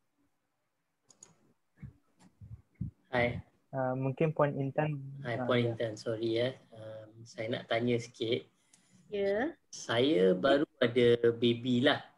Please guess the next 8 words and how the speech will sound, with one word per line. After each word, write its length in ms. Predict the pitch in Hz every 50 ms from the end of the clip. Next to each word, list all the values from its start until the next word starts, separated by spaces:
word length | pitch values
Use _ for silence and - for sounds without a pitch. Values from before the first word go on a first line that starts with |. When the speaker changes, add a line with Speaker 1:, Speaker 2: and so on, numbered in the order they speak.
| _ _ _ _ _ _ _ _ _ _ -
Speaker 1:
Ah, 480 | 113 110 107 107 110 110 107 107 107 107 104
dia 160 | 113 117 113 -
tak, 320 | - - - - - _ _ _
tak 400 | - 120 117 - - - - -
cecah 640 | - 131 127 - - 120 113 113 113 110 110 110
satu 240 | - - 113 - 127
tahun 320 | 117 120 117 117 113 113 113
lagi. 400 | 110 - 127 120 113 104 -